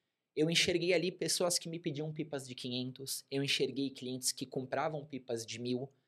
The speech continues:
e eu falei, "Cara, então isso daqui ele é escalável." Então hoje o meu público, ele tem sim acesso a pipas de dez, de cem,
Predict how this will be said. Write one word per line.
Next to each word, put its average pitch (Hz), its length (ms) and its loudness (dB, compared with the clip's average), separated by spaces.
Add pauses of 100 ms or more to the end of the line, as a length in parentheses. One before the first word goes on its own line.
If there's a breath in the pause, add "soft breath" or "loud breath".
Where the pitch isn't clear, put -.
(320)
e - 20 -2
eu 170 60 -2
falei, 170 240 -2
"Cara, 190 500 -10
então 139 300 -6
isso 151 200 0
daqui 151 360 -4
ele 151 100 2
é 156 60 4
escalável." 180 680 -4 (400)
Então 127 160 0
hoje 139 200 4
o 135 40 0
meu 143 140 4
público, 127 460 2
ele 170 120 4
tem 247 240 -6
sim 208 220 2
acesso 156 380 0
a 117 40 -2
pipas 110 400 -6
de 101 300 -4 (380)
dez, 123 580 4 (300)
de 120 120 -8
cem, 131 480 -2